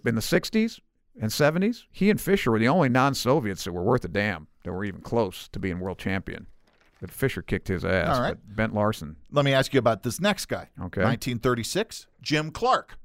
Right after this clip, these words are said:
Speaker 1: Never heard of him.
Speaker 2: Fa-, you don't like s-, uh, auto racing, do you?
Speaker 1: No.
Speaker 2: You know, Hemingway said there's only three sports.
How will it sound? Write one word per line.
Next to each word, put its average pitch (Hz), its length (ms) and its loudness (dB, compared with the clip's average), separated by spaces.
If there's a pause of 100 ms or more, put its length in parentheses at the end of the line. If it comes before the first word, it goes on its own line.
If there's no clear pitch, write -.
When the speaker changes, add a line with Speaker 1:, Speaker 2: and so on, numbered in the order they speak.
(160)
Speaker 1:
Never 107 240 -2
heard 110 200 0
of 82 60 -6
him. 78 120 -12 (640)
Speaker 2:
Fa-, 113 160 -10
you 117 140 2
don't 175 180 2
like 165 220 -2
s-, - 60 -12 (100)
uh, 120 140 -4
auto 117 220 4
racing, 95 420 -4
do 92 100 0
you? 92 80 2
Speaker 1:
No. 85 220 -6 (640)
Speaker 2:
You 127 80 0
know, 156 120 6
Hemingway 180 400 4
said 123 260 0
there's 101 160 -4
only 101 220 -4
three 95 240 -10
sports. - 480 -14